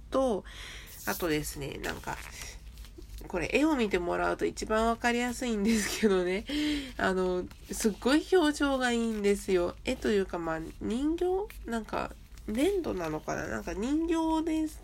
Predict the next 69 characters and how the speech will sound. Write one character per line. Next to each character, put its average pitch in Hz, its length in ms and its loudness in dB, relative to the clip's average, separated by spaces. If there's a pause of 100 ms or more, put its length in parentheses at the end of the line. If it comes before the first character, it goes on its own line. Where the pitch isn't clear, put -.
ト 269 200 -2
ー - 20 -2
リ 185 240 -2
ー、 - 120 -2 (680)
そ 208 120 -4
の、 175 200 -2 (320)
キ - 80 -6
ャ 254 40 2
ラ 247 100 4
ク - 80 -16
タ 185 80 0
ー - 40 2
が 170 120 0
作 - 180 -6
ら 175 120 4
れ 165 100 0
て - 160 -4
る 165 100 0
ん 156 80 -6
で - 100 -4
す - 120 -12
け 170 120 -4
ど、 165 220 0 (760)
そ - 160 -10
れ 220 60 -2
が 214 80 -2
め 180 220 0
っ 180 120 -4
ち - 100 -4
ゃ 269 80 0 (720)
い 226 240 4
い 190 40 0 (120)
表 185 200 6
情 175 280 0
し - 100 -4
て 185 140 0
る 180 100 2
ん 170 140 -4
で、 160 220 0 (440)
ち - 80 0
ょ 311 40 2
っ - 20 2
と - 240 -2
ね、 - 240 -2 (120)
気 - 140 -2
に 220 160 2
な 220 140 4
る 190 100 2
方、 - 420 0 (520)
あ - 160 0
の、 95 80 0
表 - 180 -6 (280)
紙 285 60 2
だ 220 120 4
け 185 140 2
見 190 140 0
て 185 120 0
も 175 120 2
ら 185 140 2
う 175 60 0
だ 175 100 2
け 175 140 0
で 170 80 0
も 180 120 -4
ち - 140 -8
ょ - 20 -12
っ - 200 -12
と - 60 -6
ね、 - 180 -4